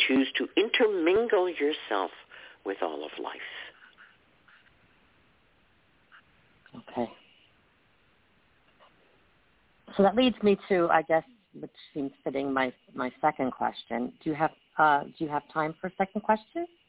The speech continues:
Speaker 1: Sarah Ellen, do we have time for a second question?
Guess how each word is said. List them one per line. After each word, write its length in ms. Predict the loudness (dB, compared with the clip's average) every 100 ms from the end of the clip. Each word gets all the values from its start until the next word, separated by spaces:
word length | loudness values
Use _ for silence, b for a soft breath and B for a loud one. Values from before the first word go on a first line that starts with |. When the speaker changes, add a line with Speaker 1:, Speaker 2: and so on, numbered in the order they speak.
| _ _ _ _ _ _ _ _ _ _ _ _ _ _ -14 -10 0
Speaker 1:
Sarah 220 | 4 4 6
Ellen, 420 | 4 4 2 -4 -6
do 100 | 0
we 100 | 2
have 120 | 2 0 -2
time 260 | -4 -4
for 80 | -2
a 60 | -2
second 240 | -2 -8 -4
question? 320 | -4 -4 -6